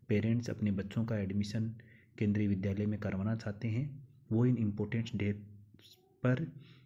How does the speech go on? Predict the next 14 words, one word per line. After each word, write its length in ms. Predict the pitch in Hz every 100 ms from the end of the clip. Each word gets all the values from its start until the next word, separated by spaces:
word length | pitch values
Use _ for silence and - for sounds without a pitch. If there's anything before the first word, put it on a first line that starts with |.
| _ _ -
अपने 260 | 104 113
विद्यालय, 720 | 101 95 95 98 104 101 - - - - _ _ _
अपने 320 | - 127 123 104
बच्चे 400 | 95 101 - 117
का 140 | 113
एडमिशन 520 | 95 95 101 - 147 151 - - -
कंसर्न 340 | 110 107 117 107
विद्यालय 440 | 95 95 90 98
के 140 | 98
अंदर 240 | 101 104 107 107
ऑनलाइन, 400 | 98 98 107 110
ऑफलाइन 320 | 98 - 107
माध्यम 320 | 101 87 92 92
से 300 | - 147